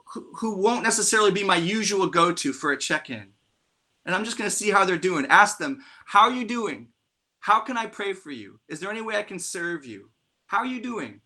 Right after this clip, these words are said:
How can I pray for you? Any way I can serve you?" Just ask those questions. And, and let me also make an appeal. If you've had meetings going for Bible studies or care groups or been going to Tuesday prayer or the like,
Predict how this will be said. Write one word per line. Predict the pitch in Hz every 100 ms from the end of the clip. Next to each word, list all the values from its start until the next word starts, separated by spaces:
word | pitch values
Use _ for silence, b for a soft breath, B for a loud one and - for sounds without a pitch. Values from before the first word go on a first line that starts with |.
| _ _ _ _
How | 214 220
can | 233
I | 214
pray | 214 208
for | 196 151
you? | 120 98 _ _ _ _
Any | 180 214
way | 208
I | 190
can | 180
serve | 165 - 160 135
you?" | 107 - b
Just | - 196
ask | 202 202
those | 196 180
questions. | - 156 151 - 95 - - _ _ _ _ _ _ _ -
And, | 139
and | 175
let | 202
me | 208
also | 208 208 214
make | 196 180
an |
appeal. | 165 - 165 131
If | 160 -
you've | 226 240
had | 233 185
meetings | 190 208 214 214
going | - 214 214 214
for | 208 127
Bible | 117 143 190 190
studies | 180 - 190 196 190 - _ _
or | 117
care | - 208 208
groups | 190 - 98 - - b b _
or | 151 156
been | 156 147
going | 170 185 180
to |
Tuesday | 143 208 202 180 185
prayer | 180 196 185
or | 165
the |
like, | 156 160 160